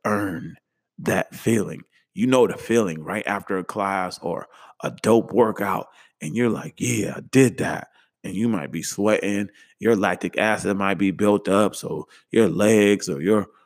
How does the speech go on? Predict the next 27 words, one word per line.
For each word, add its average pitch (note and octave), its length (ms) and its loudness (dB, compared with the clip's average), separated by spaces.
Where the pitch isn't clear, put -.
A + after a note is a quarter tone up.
glutes A#2+ 520 4
or E2+ 80 -8
your G#2 220 0
shoulders, G#2+ 560 0
whatever, G2 440 -2
is F#2 120 -10
burning, A2 540 -2
and E2 160 -6
the C2+ 80 -6
blood A2 420 2
is G#2+ 140 2
flowing. A#2 420 2
So, F#2 220 0
you G2+ 140 0
know, D#2+ 200 -6
especially F2 360 0
for F2+ 120 -6
the E2 80 -6
fellas, F#2+ 400 0
we F#2+ 120 0
love F2+ 240 2
it. - 100 -2
Some C3 200 4
ladies, A#2 280 4
too, A2 260 6
I G2+ 80 4
know, G2+ 280 -2